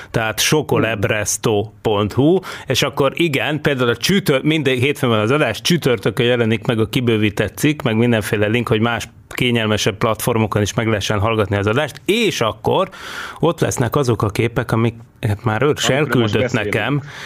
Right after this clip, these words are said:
Speaker 1: és tényleg csorogni fog a nyál, ezt megígérhetem.
Speaker 2: E, egyszerűen ez gyönyörű, ez a
Speaker 1: Igen,
Speaker 2: fotó.
Speaker 1: hihetetlen.
Speaker 2: Mind a négy műszer, sőt a, az F G S Nirisnek mind a kettő fele rajta van, és gyönyörű szépen mutatja a Nagy Magellán felhőt, ami egy szatellitgalaxisunk,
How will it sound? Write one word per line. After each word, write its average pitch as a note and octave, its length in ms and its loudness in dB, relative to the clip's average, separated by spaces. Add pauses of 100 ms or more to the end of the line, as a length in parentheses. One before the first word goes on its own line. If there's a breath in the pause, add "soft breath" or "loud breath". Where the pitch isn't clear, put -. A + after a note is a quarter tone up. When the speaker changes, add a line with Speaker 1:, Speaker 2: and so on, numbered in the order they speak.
(160 loud breath)
Speaker 1:
és A#2+ 220 0
tényleg B2 320 2
csorogni A2 460 2
fog A2 220 0
a G#2+ 60 4
nyál, G#2 360 2
ezt - 180 -2
megígérhetem. G2+ 920 0 (840 loud breath)
Speaker 2:
E, G#2 140 -2 (600)
egyszerűen A2+ 540 -2
ez G2+ 160 -6
gyönyörű, C#3 340 2
ez A#2 60 2
a C#3 40 2
Speaker 1:
Igen, G#2+ 220 0
Speaker 2:
fotó. G2 340 -2 (120)
Speaker 1:
hihetetlen. A2+ 320 2 (100)
Speaker 2:
Mind - 20 -4 (120)
a G2+ 40 2
négy F#2+ 160 0
műszer, A#2 400 0
sőt A2 300 -2
a, G2 200 0
az G2 200 -4 (140)
F - 80 -14
G G#2 120 2
S F#2 60 -6
Nirisnek G2 500 -2
mind G2+ 180 0
a G2 80 -4
kettő A#2 440 0
fele G2 280 0
rajta F#2 400 -2
van, F2+ 300 -2 (480 loud breath)
és F#2 320 2
gyönyörű A#2+ 300 0
szépen G#2 420 -2
mutatja G2+ 480 -2
a F#2 40 0
Nagy G#2 240 -2
Magellán F2+ 540 -2
felhőt, G#2 600 -2
ami E2+ 180 -4
egy E2 100 -6
szatellitgalaxisunk, F#2+ 1400 -4